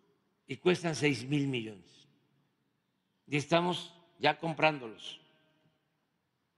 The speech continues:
para no tener que pagar eternamente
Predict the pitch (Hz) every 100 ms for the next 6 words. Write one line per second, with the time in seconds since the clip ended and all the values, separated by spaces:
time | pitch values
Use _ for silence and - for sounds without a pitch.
0 | _ _ _ _ _ - 135 135 151 147
1 | 143 151 143 - _ _ 117 - 123 135
2 | 135 _ _ _ _ _ _ _ _ _
3 | _ _ _ _ _ _ _ _ _ _
4 | _ _ _ _ _ _ _ _ _ _
5 | _ - 107 - 156 143 135 139 135 131
6 | 160